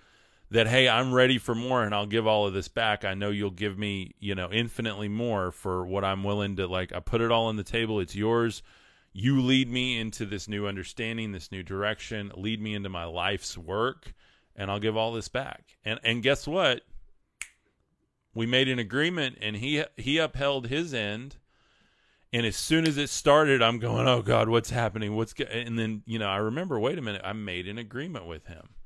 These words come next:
Wherever two or more agree on earth, it is made in heaven. Is that just two people, or is that two parts of you? And I want to talk about the four types of yoga today.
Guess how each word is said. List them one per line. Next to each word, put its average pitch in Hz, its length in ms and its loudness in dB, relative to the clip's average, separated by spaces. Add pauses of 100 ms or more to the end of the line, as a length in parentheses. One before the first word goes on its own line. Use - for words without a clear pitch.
(1120)
Wherever 135 380 8
two 160 280 4
or 175 120 4
more 160 240 0
agree 143 340 0
on 147 180 2
earth, 160 520 -2 (320)
it 117 160 -4
is 117 120 -4
made 104 240 -4
in 123 120 -6
heaven. 147 340 -10 (2250)
Is 123 220 2
that 135 180 6
just 135 260 -4
two 139 220 0
people, 165 500 -2
or 123 140 2
is 110 160 -4
that 117 260 -4
two 151 160 -8
parts 135 460 -6
of 95 120 -8
you? 139 360 -6 (180)
And 107 100 -2
I 120 60 2
want 143 160 0
to 165 80 0
talk 156 300 -2
about 139 240 -2
the 123 40 -8
four 139 300 -4
types 131 380 -4
of 110 80 -10
yoga 101 340 -4
today. 85 460 -12